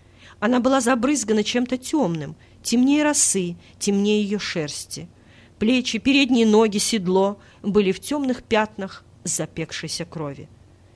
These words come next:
Откуда примчалась эта лошадь? Из прерии. Негр поймал ее на равнине,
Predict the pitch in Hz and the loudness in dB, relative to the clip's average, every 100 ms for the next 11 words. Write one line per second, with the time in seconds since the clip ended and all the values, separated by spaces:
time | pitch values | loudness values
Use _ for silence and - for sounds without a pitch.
0 | _ _ _ - 185 180 - 214 233 240 | _ _ _ -8 -6 -6 -6 -6 -4 -4
1 | 233 220 - 220 220 - 220 220 196 143 | -4 -4 -4 -4 -4 -8 -8 -6 -6 -8
2 | - - - - _ _ - - - - | -12 -16 -20 -20 _ _ -20 -20 -20 -20
3 | - - 247 - - 240 214 175 156 147 | -20 -2 0 0 -2 0 2 2 0 -6
4 | - - - _ _ - 214 254 311 220 | -12 -20 -20 _ _ -8 2 4 4 2
5 | 202 247 269 302 311 294 302 294 302 302 | 2 4 6 6 6 6 6 6 6 4
6 | 254 175 156 | 4 2 -4